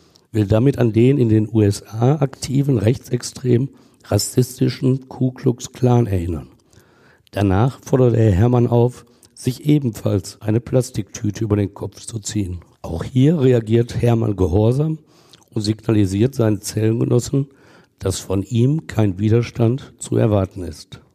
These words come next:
Manchmal überwindet er seine Zurückhaltung und erzählt von sich, etwa, dass er zuletzt Punker war und als Bier preiswertes Oettinger trinke. Das ist genau das Richtige für die drei,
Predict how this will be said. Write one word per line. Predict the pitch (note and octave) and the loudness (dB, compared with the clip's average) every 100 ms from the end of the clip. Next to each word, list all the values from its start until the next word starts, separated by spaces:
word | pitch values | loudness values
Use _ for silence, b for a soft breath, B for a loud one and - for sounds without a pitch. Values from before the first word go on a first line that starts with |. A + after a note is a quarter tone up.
| _ - | _ -6
Manchmal | C3 C#3+ D#3 E3 D3+ | -2 -2 -2 -2 2
überwindet | C#3 C#3 D#3+ D#3 | 2 2 0 0
er | A#2+ | 0
seine | G#2+ A2+ G#2 | 0 0 -2
Zurückhaltung | - A2 B2+ C3 B2+ B2+ B2 | -2 0 0 0 0 2 0
und | A#2 | -2
erzählt | A#2 - C3+ B2+ | -4 0 0 0
von | - B2+ | -4 -4
sich, | A#2 A#2+ G2 - - b b b b | 0 -2 -2 -18 -20 b b b b
etwa, | - B2 - B2+ | -4 -4 0 0
dass | A2+ A2 | 0 0
er | A2 | -2
zuletzt | - A2+ A2 - - | -2 -2 -2 -6 -2
Punker | C#3 D3+ B2+ G#2 | -2 0 0 2
war | G2 G2 F2+ - b b b b - | 2 0 -2 -6 b b b b -4
und | A2+ G#2 G#2 - | -2 -2 -6 -4
als | G2+ F#2 | -4 -4
Bier | G2 G#2 A#2+ | -2 0 0
preiswertes | - A#2+ A#2 - A2+ G#2+ - - | 2 0 0 0 0 0 -2 -4
Oettinger | - A#2+ G#2+ F2+ | -2 0 0 0
trinke. | G#2+ G2+ F#2 F#2 D#2+ _ _ - | -2 -4 -2 -4 -4 _ _ -8
Das | G#2+ G2 | -4 -2
ist | G2+ - | -4 -4
genau | G#2+ G2+ G#2 | -2 0 2
das | G2+ E2+ | 0 0
Richtige | G#2 - A2 F#2+ | -4 -4 -6 -4
für | - A2+ | -4 -2
die | G2+ | -2
drei, | G2 F#2 G#2 A#2 | -2 -2 0 0